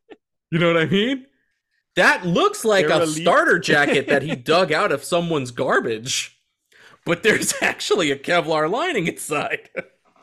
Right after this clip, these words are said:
Speaker 2: They only raid, like, assassins' trash bins. <laughs>
Speaker 1: Yeah. We only raid the Continental's dumpsters. <laughs>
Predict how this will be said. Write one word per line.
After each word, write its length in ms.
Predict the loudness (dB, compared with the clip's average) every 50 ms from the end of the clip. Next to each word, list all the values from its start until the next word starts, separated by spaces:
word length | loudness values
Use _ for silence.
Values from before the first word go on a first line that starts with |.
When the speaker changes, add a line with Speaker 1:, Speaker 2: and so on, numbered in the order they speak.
| -18 -16 -12 -8 -4
Speaker 2:
They 120 | -2 -2
only 220 | -2 -2 -4 -6
raid, 320 | -6 -6 -6 -4 -4 -4 -6
like, 180 | -6 -8 -8
assassins' 680 | -8 -10 -10 -10 -10 -8 -8 -10 -10 -12 -16 -18 -18 -20
trash 420 | -18 -14 -12 -10 -8 -10 -10 -12 -12 -10
bins. 400 | -10 -10 -10 -10 -14 -18 -20 _ _ _ -20 -16 -12
<laughs> 200 | -10 -10 -8 -6 -6 -4
Speaker 1:
Yeah. 400 | -2 -2 0 2 2 2 0 0 -4 -14 _ _ _ _ _ _ _ _ _ _ _
We 140 | -12 -10 -8
only 260 | -8 -8 -10 -12 -14
raid 380 | -14 -10 -10 -10 -10 -10 -12 -16
the 60 | -16
Continental's 680 | -14 -12 -12 -12 -12 -12 -14 -14 -14 -14 -16 -16 -14
dumpsters. 720 | -10 -10 -10 -10 -10 -14 -14 -14 -16 -16 -14 -14 -14 -14 -14 -18 -14 -12
<laughs> 140 | -10 -12